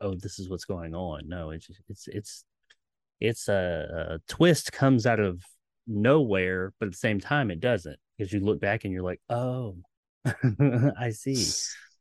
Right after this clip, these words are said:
Speaker 1: But it's not like a, "Oh,"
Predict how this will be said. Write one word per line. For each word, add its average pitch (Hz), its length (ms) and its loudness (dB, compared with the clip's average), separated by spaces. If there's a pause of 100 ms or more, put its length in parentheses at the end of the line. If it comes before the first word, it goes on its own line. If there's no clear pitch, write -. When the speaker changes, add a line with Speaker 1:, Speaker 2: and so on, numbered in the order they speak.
(1120)
Speaker 1:
But 120 160 2
it's 113 120 0
not 143 240 6
like 123 160 2
a, 127 160 4
"Oh," 156 460 6